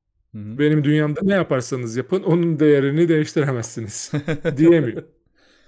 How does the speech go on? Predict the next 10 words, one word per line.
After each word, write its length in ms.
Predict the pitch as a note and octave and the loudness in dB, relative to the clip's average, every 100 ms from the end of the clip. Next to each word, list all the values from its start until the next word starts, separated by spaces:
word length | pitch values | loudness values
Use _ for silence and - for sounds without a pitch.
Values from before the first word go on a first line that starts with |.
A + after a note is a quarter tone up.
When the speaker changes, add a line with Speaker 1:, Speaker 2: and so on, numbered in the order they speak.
| - - _ _ - _ _ _ _ _ _ | -20 -20 _ _ -20 _ _ _ _ _ _
Speaker 2:
Çünkü 480 | - C#3 C3 C#3+ - _ | -10 -10 -10 -10 -12 _
ne 260 | D3+ D#3+ F3 | -6 0 2
yaparsan 480 | E3+ C#3+ B2 B2 A2 | 2 -2 -6 -6 -8
yap, 240 | A2+ F#3 _ _ _ _ _ _ - | -10 -16 _ _ _ _ _ _ -18
hani 320 | A#2 A2 G#2+ - _ _ _ | -12 -12 -12 -18 _ _ _
orada 360 | E3 D3 B2+ C#3 | 2 2 4 2
bir 220 | D3+ E3 _ | 2 0 _
ana 260 | - C#3 D3 | -6 -2 0
eser 340 | C#3 C3 C3+ | -2 0 -2
var. 280 | A#2+ A2+ - | -4 -10 -20